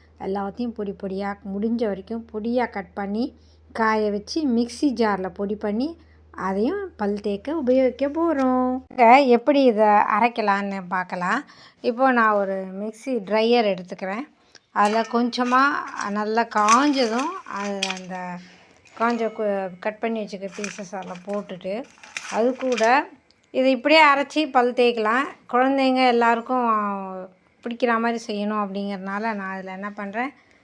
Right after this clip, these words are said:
கொஞ்சம் லவங்கம், ஏலக்காய் இதெல்லாம் கொஞ்சம் வாசனைக்கு போடுறேன். அப்போ கொஞ்சம் நல்லா டேஸ்ட்டாக இருக்கும்.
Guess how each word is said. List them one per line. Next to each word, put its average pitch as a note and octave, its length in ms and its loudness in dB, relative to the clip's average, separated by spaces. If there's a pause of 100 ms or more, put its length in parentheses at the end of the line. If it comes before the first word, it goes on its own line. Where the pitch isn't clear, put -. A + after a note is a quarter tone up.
(140)
கொஞ்சம் A3+ 400 -6
லவங்கம், G3 760 -4 (420)
ஏலக்காய் G#3 720 -2
இதெல்லாம் G#3 360 -6
கொஞ்சம் G#3 260 -8
வாசனைக்கு G3+ 600 -6
போடுறேன். F#3+ 440 -10 (440)
அப்போ A#3 160 -10
கொஞ்சம் A#3 360 -8
நல்லா G3+ 240 -6
டேஸ்ட்டாக G3 560 -6
இருக்கும். F#3+ 420 -10